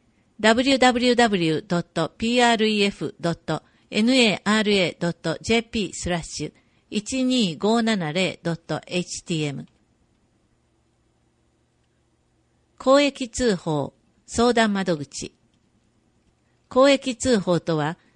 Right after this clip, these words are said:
事業者の法令違反行為について、そこで働く労働者等が事業者内部や処分権限のある行政機関に通報することです。県に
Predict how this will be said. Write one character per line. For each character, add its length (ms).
事 180
業 160
者 200
の 260
法 260
令 200
違 100
反 240
行 220
為 60
に 160
つ 180
い 80
て、 260
そ 160
こ 160
で 160
働 480
く 240
労 220
働 240
者 240
等 280
が 220
事 160
業 200
者 240
内 240
部 120
や 240
処 80
分 240
権 300
限 220
の 120
あ 100
る 280
行 200
政 320
機 120
関 280
に 260
通 220
報 220
す 180
る 80
こ 140
と 120
で 180
す。 200
県 260
に 220